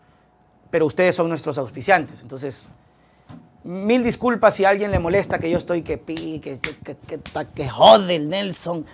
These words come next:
jode el muerto de hambre este. <laughs> Regale, regale. Caso Ruales. La confesión de Alvarito saca a relucir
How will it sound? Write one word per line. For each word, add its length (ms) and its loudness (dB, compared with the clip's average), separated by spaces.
jode 460 8
el 100 0
muerto 520 -4
de 120 0
hambre 300 0
este. 260 -12
<laughs> 460 -2
Regale, 840 -2
regale. 800 -4
Caso 340 8
Ruales. 720 6
La 160 4
confesión 440 2
de 60 6
Alvarito 640 6
saca 360 4
a 20 8
relucir 560 0